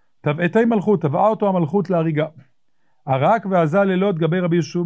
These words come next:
רבי יהושע בן לוי", התחבא אצל רבי יהושע בן לוי. "אתון ועקפו מדינתא", אמר לו, "און, איתלן, אה, אתון יביאו לנו,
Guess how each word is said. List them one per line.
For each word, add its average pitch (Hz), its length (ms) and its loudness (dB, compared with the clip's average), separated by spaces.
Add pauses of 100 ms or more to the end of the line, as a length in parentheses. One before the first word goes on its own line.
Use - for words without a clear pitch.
(160)
רבי 156 200 -4
יהושע 180 340 -4
בן 180 140 -2
לוי", 165 280 0 (420)
התחבא 151 480 0
אצל 190 160 -6
רבי 165 140 -2
יהושע 165 180 -4
בן 170 140 -4
לוי. 147 220 -4 (640)
"אתון 208 320 0
ועקפו 180 340 0
מדינתא", 135 500 0
אמר 151 240 -4
לו, 208 100 4
"און, 233 260 2
איתלן, 180 600 0 (200)
אה, 135 260 -4
אתון 180 280 2
יביאו 143 240 0
לנו, 220 200 0